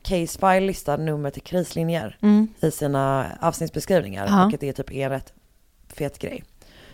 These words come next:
Speaker 1: Så jag tänkte att nu när vi ändå pratar om det här ämnet som är så himla, himla hemskt och fruktansvärt,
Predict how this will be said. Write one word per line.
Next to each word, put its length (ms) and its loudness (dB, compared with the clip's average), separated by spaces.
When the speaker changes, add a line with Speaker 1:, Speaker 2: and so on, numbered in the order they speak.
Speaker 1:
Så 120 -6
jag 60 4
tänkte 200 4
att 60 -6
nu 80 4
när 140 4
vi 80 2
ändå 120 2
pratar 340 2
om 60 0
det 60 -2
här 380 -6
ämnet 360 -6
som 220 -6
är 220 -6
så 120 -8
himla, 240 0
himla 220 2
hemskt 340 -8
och 180 -6
fruktansvärt, 680 -6